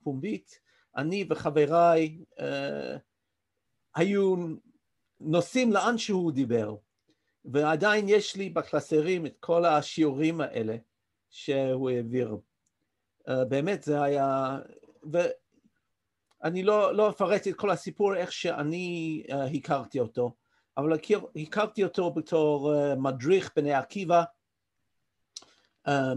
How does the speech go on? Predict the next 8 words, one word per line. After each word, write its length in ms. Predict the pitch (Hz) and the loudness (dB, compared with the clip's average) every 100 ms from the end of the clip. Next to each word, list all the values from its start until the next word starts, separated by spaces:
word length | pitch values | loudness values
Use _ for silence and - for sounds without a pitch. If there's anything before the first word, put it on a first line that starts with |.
| 135 | -4
שהייתי 520 | - 156 160 160 175 | -2 0 0 0 0
אחד 260 | 151 170 160 | 2 2 2
מהמובילים 760 | 156 156 143 143 151 175 165 | 0 2 2 2 2 0 0
בתקופת-, 640 | 139 - 139 127 120 - - | -4 -4 -8 -6 -6 -6 -8
בתקופתי, 840 | 151 143 - - - 127 - 131 151 _ _ _ _ _ _ _ | -8 -8 -10 -18 -10 -8 -6 -6 -8 _ _ _ _ _ _ _
והוא 480 | 123 147 185 262 262 | 2 4 6 2 0
מאוד 220 | 202 214 | 0 -2
התעניין 580 | 196 - 180 180 147 131 | -2 -6 -4 -2 -2 -4